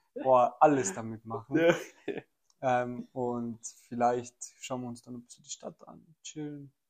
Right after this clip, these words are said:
Speaker 1: gehen was trinken, relaxen, genießen die Zeit mit der Fam, ich glaub.
Speaker 2: Voll, das ist das Beste.
Speaker 1: Genau, Quality Time, so
Speaker 2: Abschalten
Speaker 1: wie man
Speaker 2: bisschen.
Speaker 1: sagt.
Speaker 2: Nur relaxen.
Speaker 1: Freu mich drauf, auf jeden Fall.
Speaker 2: University.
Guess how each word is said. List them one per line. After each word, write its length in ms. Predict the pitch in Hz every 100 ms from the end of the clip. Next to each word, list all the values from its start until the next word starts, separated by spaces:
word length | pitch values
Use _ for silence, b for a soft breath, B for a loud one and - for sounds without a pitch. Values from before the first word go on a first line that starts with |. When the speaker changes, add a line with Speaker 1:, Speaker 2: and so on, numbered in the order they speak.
| _
Speaker 1:
gehen 120 | 131
was 140 | 123 -
trinken, 500 | 131 123 127 120 117 _ -
relaxen, 520 | 117 117 117 - 117
genießen 380 | 120 139 139 123
die 60 |
Zeit 240 | 117 123 113
mit 120 | 113
der 80 | 113
Fam, 360 | - 117 113
ich 80 | 110
glaub. 200 | 107 120 _ _
Speaker 2:
Voll, 260 | - 120 120
das 180 | 143
ist 320 | - - - -
das 180 | -
Beste. 100 | - - - -
Speaker 1:
Genau, 320 | 123 110 107
Quality 500 | - - 123 120 120
Time, 180 | 117 123
so 40 | 120
Speaker 2:
Abschalten 220 | 107 101
Speaker 1:
wie 40 | 120
man 140 | 120
Speaker 2:
bisschen. 180 | 113 -
Speaker 1:
sagt. 300 | 117 - - _ _ _ _ -
Speaker 2:
Nur 180 | 113 113
relaxen. 600 | 107 110 110 - - 107
Speaker 1:
Freu 240 | - 175
mich 140 | 226 196
drauf, 340 | 151 143 131
auf 100 | -
jeden 200 | 170 185
Fall. 320 | 185 170 165
Speaker 2:
University. 520 | 160 156 - - -